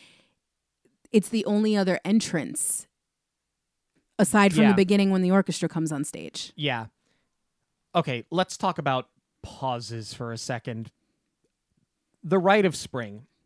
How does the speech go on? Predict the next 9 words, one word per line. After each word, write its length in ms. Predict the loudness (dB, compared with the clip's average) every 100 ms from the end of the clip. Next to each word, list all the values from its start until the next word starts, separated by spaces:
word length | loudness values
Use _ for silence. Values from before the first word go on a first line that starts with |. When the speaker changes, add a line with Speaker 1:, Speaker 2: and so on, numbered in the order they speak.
| _ -6
Speaker 2:
Igor 640 | -6 -2 -2 0 -2 -8 _
Stravinsky, 1000 | -16 -14 -8 -6 -6 -8 -12 -18 -20 -20 _ _ _ -8
okay? 380 | -4 0 0 -2 _ _ _ _ _ _ -12
This 760 | -6 2 4 4 0 -10 -14 _ _ _ _ _ _ _ _ -6
particular 1080 | -4 -4 _ -16 -8 -6 -4 -4 -2 -2 -4
short 520 | -8 -8 -6 -8 -14 _ _ _ _ _ _
has 360 | -4 0 0 -2
an 220 | -4 -4
incredibly 1600 | -6 -6 -8 -16 -20 -4 2 8 8 8 6 0 -12 -18 -20